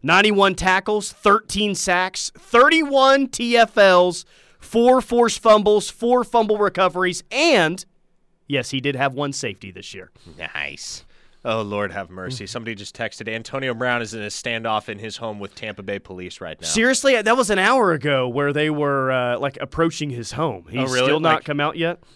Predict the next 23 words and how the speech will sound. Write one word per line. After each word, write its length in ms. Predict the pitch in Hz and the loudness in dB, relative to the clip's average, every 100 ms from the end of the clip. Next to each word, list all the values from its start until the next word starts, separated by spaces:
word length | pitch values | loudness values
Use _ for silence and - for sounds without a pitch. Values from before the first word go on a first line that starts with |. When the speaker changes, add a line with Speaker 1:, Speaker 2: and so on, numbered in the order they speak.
| - | -8
Speaker 2:
I, 120 | 117 | -6
this 360 | 117 110 107 120 | -6 -8 -12 -10
is 80 | 120 | -10
the 100 | 104 | -14
first 300 | - 113 101 | -10 -10 -8
I've 140 | 110 - | -10 -8
heard 180 | 110 | -12
or 80 | 98 | -10
seen 200 | - 104 | -12 -14
of 80 | 90 | -14
this, 380 | 85 78 - - | -16 -16 -18 -20
so. 380 | - - 87 82 _ _ - | -16 -12 -10 -12 _ _ -6
I 120 | 131 | -4
knew 100 | 175 | -2
there 100 | 165 | -2
was, 120 | 147 | -2
like, 100 | 131 | -4
a 60 | 110 | -4
warrant 420 | 113 135 117 110 | -4 -4 -6 -6
out 220 | 95 85 | -8 -8
for 100 | 90 | -14
him, 240 | 87 85 | -16 -18
but 160 | 82 | -18